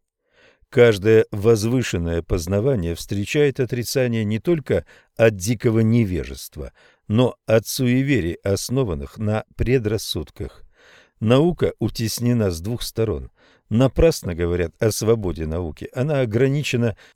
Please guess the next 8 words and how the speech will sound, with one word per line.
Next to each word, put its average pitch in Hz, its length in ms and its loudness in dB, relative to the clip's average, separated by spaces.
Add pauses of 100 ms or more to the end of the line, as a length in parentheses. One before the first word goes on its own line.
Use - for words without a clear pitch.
(120)
в 104 140 -2
механических 131 1000 0 (160)
познаваниях, 101 960 -4 (120)
но 107 340 2 (420)
все 131 340 0
касающееся 82 1040 -2
надземного 80 680 -4
мира 98 360 -2